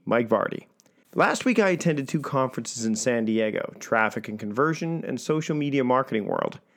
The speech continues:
I attend plenty of conferences, and I can give one piece of advice that can apply to most, if not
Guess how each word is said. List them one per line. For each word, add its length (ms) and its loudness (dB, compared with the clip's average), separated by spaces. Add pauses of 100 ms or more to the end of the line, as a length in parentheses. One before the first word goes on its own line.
(580)
I 140 4
attend 280 0
plenty 280 0
of 120 0
conferences, 640 2
and 100 2
I 80 6
can 180 -4
give 200 2
one 400 2
piece 320 -2
of 80 0
advice 460 2
that 100 -2
can 140 -2
apply 300 2
to 80 2
most, 460 2
if 220 2
not 320 2